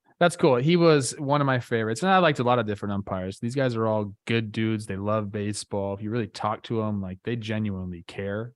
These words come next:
That's ninety-five percent of the dudes are awesome. Um, and, and Ted was the top for me. Like, my favorite umpire was Ted Barrett.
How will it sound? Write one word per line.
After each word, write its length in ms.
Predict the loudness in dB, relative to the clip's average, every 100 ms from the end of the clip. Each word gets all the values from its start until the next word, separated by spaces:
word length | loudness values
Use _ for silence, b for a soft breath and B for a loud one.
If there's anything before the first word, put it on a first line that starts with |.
| -4
That's 260 | -4 -4 _ _ _ _ _ _ -4
ninety-five 760 | 0 2 2 0 -4 -6 -6
percent 380 | -6 -4 -6 -6
of 60 |
the 60 | -12
dudes 320 | -14 -14 -10
are 160 | -10 -12 _ _
awesome. 600 | 0 0 -2 -10 -12 -20 _ _
Um, 540 | -6 -4 -4 -6 -10 -10 -8
and, 240 | -8 -8
and 240 | -10 -10 -10 _ _ _ _ _ _
Ted 220 | -2 -2 -2
was 420 | -6 -10 -14 _ _ _ _ _ _ -14
the 80 |
top 300 | 0 0 0
for 100 | -4
me. 240 | -4 -6 _ -8
Like, 140 | 0
my 160 | 0 2
favorite 320 | 2 2 0
umpire 260 | -2 -4
was 100 | -6
Ted 200 | -8 -12
Barrett. 180 | -12 -18